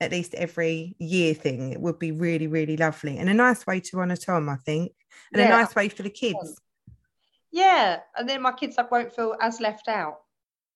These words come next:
Speaker 2: As left out.
Speaker 1: Oh, bless them. Oh, I'm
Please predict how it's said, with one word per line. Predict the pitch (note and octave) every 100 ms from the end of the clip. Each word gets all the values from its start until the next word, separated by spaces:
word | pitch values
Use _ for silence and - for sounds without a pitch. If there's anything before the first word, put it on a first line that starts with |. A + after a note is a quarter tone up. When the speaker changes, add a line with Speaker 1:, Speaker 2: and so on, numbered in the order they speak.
| - - -
Speaker 2:
As | G3
left | F#3+ -
out. | A1+ - G1+ -
Speaker 1:
Oh, | A3+ -
bless | - A3 - -
them. | - B3 A#3+ - -
Oh, | B3+ C4+ C#4 C4 B3 B3 B3
I'm | B3